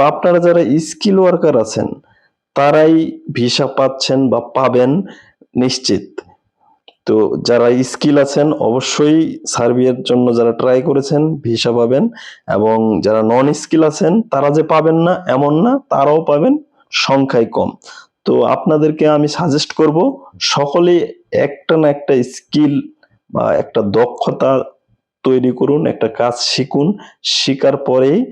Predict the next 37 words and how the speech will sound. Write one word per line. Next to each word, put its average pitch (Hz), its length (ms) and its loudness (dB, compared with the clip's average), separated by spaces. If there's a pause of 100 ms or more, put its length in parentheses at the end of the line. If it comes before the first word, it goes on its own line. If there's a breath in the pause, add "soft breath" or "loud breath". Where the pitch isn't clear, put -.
(300 loud breath)
তারপরে 117 540 -2
সার-, 110 320 -4
তারপরে 117 340 0
সার্বিয়াতে 110 600 0 (500 loud breath)
আবেদন 123 300 2 (100)
করুন 90 200 -2 (120)
বা 104 140 2 (460)
চেষ্টা 147 320 0
করুন, 151 240 0 (100)
ট্রাই 143 260 2
করুন, 160 180 2 (100)
ইনশাল্লাহ 117 380 0
আপনার 104 280 -2
ভিসা 113 300 -2 (100)
হবে। 120 260 -2 (680 loud breath)
তো 156 100 -2
সেই 156 240 0 (160)
কাজগুলো 160 440 2 (100)
কি - 140 -2 (120)
জানতে 139 360 0
হবে। 107 260 -4 (580 loud breath)
তো 151 80 -2 (140)
আমি 165 120 2 (100)
আপনাদেরকে 160 460 0 (120)
কয়েকটি 160 340 0 (120)
কাজের 143 320 2
কথা 143 280 -2
বলবো, 139 220 2 (180)
এগুলো 117 220 0 (100)
যদি 120 120 -2 (100)
আপনারা 113 240 0 (120)
শিখে 135 300 -2
আসতে 123 300 -4
পারেন 131 280 0 (380 loud breath)
তাহলে 110 300 -2
সার্বিয়ার 110 480 0
জন্য 107 220 0